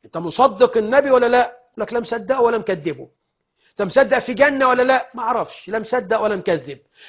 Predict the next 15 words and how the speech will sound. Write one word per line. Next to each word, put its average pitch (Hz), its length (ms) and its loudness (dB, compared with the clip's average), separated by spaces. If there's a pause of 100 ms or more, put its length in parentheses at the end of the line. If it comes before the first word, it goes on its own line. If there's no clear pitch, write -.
مصدق 254 360 2
في 269 120 0
ربنا 285 380 2
ولا 262 160 2
لا؟ 262 300 0
مش 226 140 -14
عارف، 208 520 -2
لا 233 120 -2
مصدق 233 580 -4
ولا 233 240 2
مكذب. 208 540 0 (280)
ده 196 60 -4
اسمه 175 260 -10
كفر 214 420 -8
شك. - 400 -4